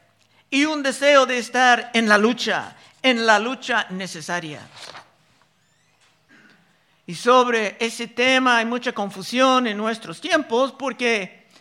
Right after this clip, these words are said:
por años, por décadas, diferentes evangelistas han dicho: "Solamente pase adelante y repite esa oración y ahora, ahora todo está bien contigo".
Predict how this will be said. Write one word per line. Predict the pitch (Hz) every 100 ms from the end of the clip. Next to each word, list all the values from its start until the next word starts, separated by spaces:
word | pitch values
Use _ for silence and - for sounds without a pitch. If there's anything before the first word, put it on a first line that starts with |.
| _ _ _ _
por | 240 262
años, | 285 302 262
por | 196 180
décadas, | 262 262 247 247 226
diferentes | 247 247 254 247 214
evangelistas | 202 226 226 208 233 233 208
han | 220
dicho: | 220 226 220 185 175 _ _ _ _
"Solamente | _ 415 440 392 381 -
pase | - 262 - 269
adelante | 233 170 277 330 277 - 285 269
y | 247
repite | 170 208 208 311 339 247 254
esa | 254 202
oración | 202 196 247 302 311 285 - _ _ _ _ _ _ _
y | 285
ahora, | 302 262 208 -
ahora | 262 262 -
todo | 247 202
está | 175 180
bien | 170 160 147
contigo". | 147 143 135 123